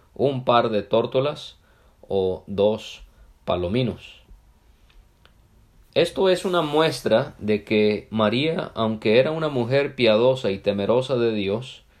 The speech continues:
ella poseía la misma naturaleza de pecado que cualquier otra mujer. No estamos restándole a María,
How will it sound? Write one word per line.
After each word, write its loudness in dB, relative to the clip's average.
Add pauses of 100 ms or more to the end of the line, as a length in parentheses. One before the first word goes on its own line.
(120)
ella 0
poseía -2 (640)
la -6
misma -4
naturaleza 0
de 0
pecado -2
que -8
cualquier -2
otra -4
mujer. -10 (1500)
No 0
estamos -2
restándole 0
a 2
María, 0